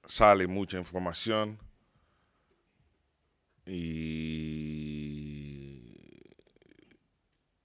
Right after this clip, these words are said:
y sí que nos llega, eh, currículum, pues, nombres de entrenadores importantes, gente que se il-, se ilusiona,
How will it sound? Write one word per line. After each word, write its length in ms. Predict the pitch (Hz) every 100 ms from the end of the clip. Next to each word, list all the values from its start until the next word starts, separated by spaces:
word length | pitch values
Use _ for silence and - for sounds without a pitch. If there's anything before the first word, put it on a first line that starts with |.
| -
y 80 |
sí 180 | 85 92
que 220 | 85 87
nos 200 | 85 85
llega, 800 | 78 87 85 85 82 82 82 78 71 - - - 60
eh, 1300 | 80 78 78 78 76 76 76 73 73 73 73 64 57
currículum, 1040 | - 82 98 101 95 95 92 92 90 87 87 _ _ _ _ -
pues, 320 | 90 80 -
nombres 800 | 85 95 92 90 90 87 82 -
de 220 | 82 78 78 76 65
entrenadores 720 | 76 76 80 78 92 90 85
importantes, 960 | 87 80 - 101 98 87 95 95 92 - - - - - - -
gente 380 | - 98 87 85
que 480 | 87 82 80 78 78
se 180 | - 87
il-, 280 | 85 80 80
se 220 | - 87
ilusiona, 840 | 85 85 80 - 104 101 92 85